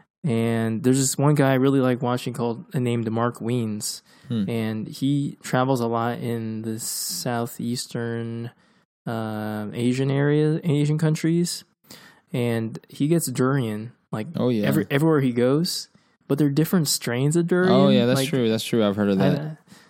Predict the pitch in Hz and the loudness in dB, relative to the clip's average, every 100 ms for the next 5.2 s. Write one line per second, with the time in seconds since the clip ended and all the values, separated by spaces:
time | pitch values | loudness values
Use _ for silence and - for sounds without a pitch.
0 | _ - 156 143 135 135 147 147 151 151 | _ 2 4 4 4 4 4 4 4 4
1 | 151 139 127 123 117 120 139 139 135 131 | 4 4 2 0 0 2 4 4 4 2
2 | 117 113 120 127 135 127 120 117 - 117 | 2 0 2 0 -2 -4 -4 -4 -4 -2
3 | 120 113 110 110 113 113 113 120 110 104 | -2 -2 -2 -4 -4 -4 -4 -4 -4 -6
4 | 107 - 120 113 104 127 117 110 120 135 | -10 -12 -10 -8 -4 -4 -4 -6 -6 -6
5 | - | -10